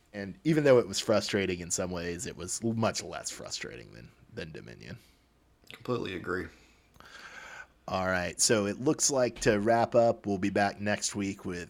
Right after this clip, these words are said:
Speaker 1: episode nine, as, and then also possibly, uh, Copenhagen Cowboy episodes four and five, and then we'll, uh, we'll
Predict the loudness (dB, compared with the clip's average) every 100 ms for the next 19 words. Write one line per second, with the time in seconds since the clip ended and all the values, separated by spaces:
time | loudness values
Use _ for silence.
0 | -6 -4 -2 0 0 -2 -2 -2 0 -2
1 | -2 -6 -8 -12 -20 _ -8 -8 -8 -14
2 | -12 -8 -6 -4 -6 -6 -2 0 2 -2
3 | 0 -2 -2 -4 -6 -8 -8 -10 -6 -6
4 | -4 -6 -6 -6 -2 -2 -4 -8 -8 -8
5 | -8 -8 -6 -6 -6 -4 0 0 0 -2
6 | -4 -16 -20 -20 -12 -6 -2 -2 -2 -2
7 | -2 -4 -4 -6 -6 -6 -6